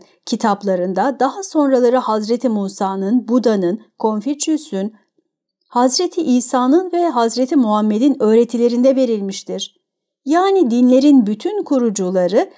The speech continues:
dini eski anlamından çıkartmış, onları daha derin, daha kolay ve akla uygun hale getiren insanlar olmuşlardır. Ancak yine de insandılar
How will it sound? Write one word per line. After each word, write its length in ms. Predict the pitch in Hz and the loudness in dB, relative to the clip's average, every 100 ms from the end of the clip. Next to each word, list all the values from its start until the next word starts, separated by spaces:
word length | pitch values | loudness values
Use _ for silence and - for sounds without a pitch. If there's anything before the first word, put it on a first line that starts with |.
| _ - | _ -4
dini 280 | 240 262 311 | 0 4 4
eski 440 | 320 220 214 330 | 2 -2 -2 -2
anlamından 640 | 285 240 208 202 202 220 247 | 0 0 -2 -2 -2 -2 -2
çıkartmış, 720 | 233 233 208 214 226 339 - | -4 -2 -2 -2 -4 -2 -2
onları 480 | - 214 208 208 196 | -2 -4 -2 -4 -2
daha 280 | 185 190 247 | -4 -4 -2
derin, 360 | 208 190 302 247 | 0 2 2 2
daha 240 | 254 311 | 0 -2
kolay 420 | - 254 247 330 - - | 0 0 0 -2 -6 0
ve 100 | 311 | 2
akla 380 | - 240 254 302 | 2 0 0 0
uygun 400 | 311 262 240 330 | 2 2 2 2
hale 360 | 311 269 269 269 | 2 0 2 2
getiren 440 | 233 240 262 247 | 0 -2 2 2
insanlar 520 | 240 226 220 208 208 | 0 -4 -4 -2 -2
olmuşlardır. 880 | 196 185 190 196 202 190 185 190 202 _ _ _ _ - | -2 -4 -6 -6 -6 -6 -6 -6 -8 _ _ _ _ 0
Ancak 460 | 311 349 392 381 381 | 4 4 4 0 -2
yine 280 | 392 349 254 | 0 0 2
de 160 | 330 - | -2 -2
insandılar 1040 | 240 233 - 247 247 220 214 190 202 | -2 -2 -2 0 0 0 0 -2 -2